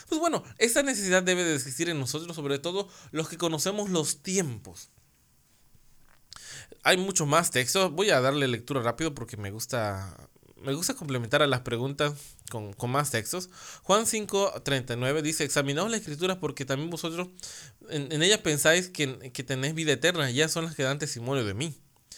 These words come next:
Salmos ciento diecinueve, ciento cinco: "Lámpara es a mis pies tu palabra y luz para mi camino". Proverbios seis veintitrés:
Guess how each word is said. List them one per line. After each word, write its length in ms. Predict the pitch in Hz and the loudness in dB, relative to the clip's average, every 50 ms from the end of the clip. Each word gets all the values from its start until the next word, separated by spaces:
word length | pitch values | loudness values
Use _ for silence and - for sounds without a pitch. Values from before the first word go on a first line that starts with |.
| - - - - | -20 -20 -16 -8
Salmos 440 | - - 117 117 127 143 156 170 175 | -2 2 2 4 4 4 2 2 2
ciento 460 | - - - 165 151 143 135 135 151 | 2 2 2 2 0 0 -2 -2 -4
diecinueve, 400 | 160 160 214 196 156 143 139 143 | -4 -4 -4 -2 -2 0 -2 -2
ciento 300 | 143 - 107 95 90 110 | -4 -4 -8 -8 -8 -8
cinco: 440 | 117 - 254 277 262 - 131 110 107 - - - - - | -8 -6 -6 -6 -4 -4 -4 -6 -6 -8 -16 -20 -16 -6
"Lámpara 420 | - 135 151 180 208 202 208 190 190 | 0 4 4 4 4 4 4 4 4
es 60 | 185 | 4
a 60 | 190 | 2
mis 160 | 180 156 143 | 0 -4 -4
pies 180 | - - 151 147 | -2 -2 -4 -2
tu 120 | - 185 | -4 -4
palabra 600 | 185 214 196 175 156 151 151 165 165 165 - - _ - | -2 0 2 4 4 4 4 4 2 2 0 -4 _ -6
y 80 | 165 147 | -4 -4
luz 260 | 143 139 143 143 143 | -2 0 -2 -2 -2
para 220 | - 131 123 123 | 0 0 0 0
mi 100 | 123 131 | 0 -4
camino". 480 | 123 170 175 202 233 220 165 131 120 123 - - - - - _ _ _ _ | -4 -4 -2 -2 -2 -4 -4 -4 -4 -6 -10 -16 -20 -20 -20 _ _ _ _
Proverbios 600 | - 165 156 143 147 147 147 160 170 185 190 185 | 2 2 4 6 6 4 4 4 2 0 0 2
seis 280 | - - - 123 113 110 | 2 2 2 2 0 -2
veintitrés: 580 | 113 113 113 123 131 180 247 277 - - - | -4 -6 -8 -8 -6 -6 -4 -4 -6 -8 -10